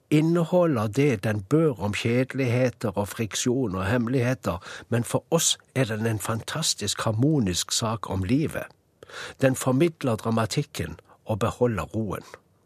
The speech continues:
Jeffs tale til sin brud er et høydepunkt. Vi får se og høre den, fra han begynner med «Kjære Kate», til han avslutter med «Jeg elsker deg». Det tar noen minutter.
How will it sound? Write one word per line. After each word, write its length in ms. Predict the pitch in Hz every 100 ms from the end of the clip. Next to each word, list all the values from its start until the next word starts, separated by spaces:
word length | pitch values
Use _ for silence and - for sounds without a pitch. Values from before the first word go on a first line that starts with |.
| _ _ _ _ _ _ - - - -
Jeffs 380 | 147 156 - - -
tale 400 | - 139 143 139
til 200 | 143 117
sin 220 | - 120 117
brud 440 | - 139 78 -
er 80 | 92
et 120 | 87
høydepunkt. 840 | 95 92 90 95 - - - - - - - - -
Vi 80 | 127
får 200 | - 123
se 440 | - - 170 -
og 180 | - 92
høre 320 | 117 123 123
den, 240 | 98 78 71 -
fra 400 | - - 143 160
han 300 | 107 139 123
begynner 500 | 127 151 147 101 92
med 240 | 110 113 101
«Kjære 460 | - 113 110 120
Kate», 540 | 98 113 92 - - - - - -
til 200 | - 123
han 140 | 127 -
avslutter 800 | 131 143 131 - 98 95 - 80 -
med 240 | 107 107
«Jeg 260 | 98 95 101
elsker 420 | 104 110 - 127 101
deg». 300 | 82 - - _ _ -
Det 180 | 113 104
tar 340 | - 120 123 -
noen 320 | 87 90 87
minutter. 640 | 90 113 - - 71 -